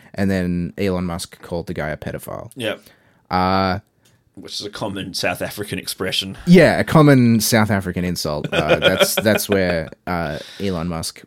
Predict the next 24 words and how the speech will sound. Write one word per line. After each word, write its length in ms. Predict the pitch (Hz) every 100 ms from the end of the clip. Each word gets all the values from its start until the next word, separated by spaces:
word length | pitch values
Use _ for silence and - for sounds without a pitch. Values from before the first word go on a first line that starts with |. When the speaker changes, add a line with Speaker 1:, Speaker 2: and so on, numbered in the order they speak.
| -
Speaker 1:
went 260 | 87 87
wrong, 300 | 107 143 139
is 140 | 117 101
he 100 | 98
just 200 | 92 -
used 220 | 87 -
a, 380 | 90 64 117 160
a 20 |
meaningless 800 | 170 170 185 180 156 120 104 -
insult. 320 | 80 76 -
Speaker 2:
Which 160 | 123 -
he 220 | 127 110 - - _
Speaker 1:
Uh, 220 | - 98 85
Speaker 2:
helpfully 320 | 87 107 104
contextualized 1160 | - 101 113 98 - 98 92 92 92 90 -
with 140 | 101 95
Speaker 1:
yeah. 140 | 80
Speaker 2:
a 20 | 82
bunch 220 | 104 85
of 220 | 101 -
Gary 260 | 101 104 113
Glitter 340 | 107 123 123
references, 680 | 101 101 - 104 - 95 -
essentially. 520 | - - 104 - -